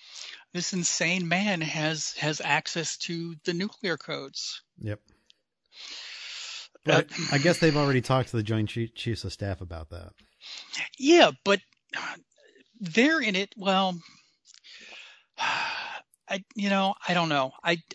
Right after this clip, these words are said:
Speaker 1: I just have such a huge distrust of so many different people right now
Speaker 2: <laughs>
Speaker 1: that it's frightening. It's frightening that this happened.
Speaker 2: Mm-hmm.
Speaker 1: It's frightening that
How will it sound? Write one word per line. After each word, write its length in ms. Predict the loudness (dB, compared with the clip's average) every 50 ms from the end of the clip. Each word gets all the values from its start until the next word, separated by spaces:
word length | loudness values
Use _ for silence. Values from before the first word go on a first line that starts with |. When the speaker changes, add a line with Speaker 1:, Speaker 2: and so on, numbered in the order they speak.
| -8 -2
Speaker 1:
I 120 | 0 0 0
just 240 | 0 -4 -6 -2 0
have 160 | 0 0 0
such 260 | 0 -4 -4 -4 -4 -8
a 40 |
huge 500 | -8 -8 -6 -4 -2 -2 -2 -4 -6 -8 -8
distrust 840 | -8 -8 -6 -6 -8 -6 -4 -4 -4 -4 -4 -8 -10 -10 -12 -14 -16 _ _ _ _ _ _ -20 _ _ _ -8
of 180 | -8 -6 -6 -6
so 680 | -6 -6 -4 -4 -4 -4 -4 -4 -4 -4 -4 -2 -2 -2
many 300 | -2 -2 0 -2 -2 -2
different 340 | -2 -4 -6 -6 -10 -14 -12
people 280 | -14 -14 -12 -12 -12
right 180 | -10 -10 -10 -10
now 240 | -10 -10 -10 -10 -8 0
Speaker 2:
<laughs> 220 | 0 0 0 2
Speaker 1:
that 120 | -2 -2 -2 -4 -20 _ _ -20 -20 -20 -20 -20 -20 -20 -20 _ _ _ _ _ _ _ _ _ _ _ _ _ _ -20 _ _ _ _ _ _ _ _ _ _ _ _ _ _ 0 2 2 2
it's 140 | 2 -2 -2
frightening. 480 | 2 4 4 2 2 -6 -8 -8 -6 -6
It's 160 | -6 -4 -4
frightening 420 | -2 2 2 2 4 4 2 2
that 140 | 2 0 -2
this 140 | -2 -4 0
happened. 460 | 0 0 0 0 -4 -10 -10 -12 -12 -16 _ _ _ _ -6
Speaker 2:
Mm-hmm. 280 | -4 -2 -2 -2 -4 -8 -12 _ _ _ _ _ _ _ _ _ _ _ _ -18 -12 -10
Speaker 1:
It's 160 | -10 -8 -8
frightening 560 | -8 -4 -2 -2 -2 -2 -2 -2 -2 -2 0 0
that 500 | 2 4 4 4 2 2 0 -6 -12